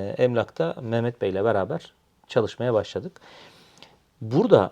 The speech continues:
senin şimdi o business planda da bize sunduğun ve şu anda hat-, hatta artık çok üzerine derinlemesine çalıştığın sektörde burada bizi izleyen Türk yatırımcılar, burada yaşamak isteyen ya da yaşamak istemese bile burada bir, bir şekilde bir,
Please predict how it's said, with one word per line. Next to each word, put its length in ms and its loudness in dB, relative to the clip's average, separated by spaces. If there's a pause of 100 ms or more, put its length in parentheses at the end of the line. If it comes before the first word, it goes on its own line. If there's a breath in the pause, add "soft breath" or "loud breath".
(140)
senin 300 2
şimdi 240 2
o 120 6
business 320 -2
planda 300 2
da 100 0
bize 180 0
sunduğun 480 -6
ve 80 -4
şu 140 2
anda 220 0
hat-, 240 -6
hatta 300 -4
artık 380 -2
çok 220 -10
üzerine 340 -2
derinlemesine 540 -4
çalıştığın 580 -6
sektörde 680 -2 (720 soft breath)
burada 360 6
bizi 200 -2
izleyen 560 2
Türk 480 -12 (600)
yatırımcılar, 760 -4
burada 180 -2
yaşamak 460 -2
isteyen 380 -14
ya 120 -4
da 40 -2
yaşamak 340 -2
istemese 440 -6
bile 180 -4
burada 240 -6
bir, 180 -10
bir 60 -16
şekilde 420 -8
bir, 100 -10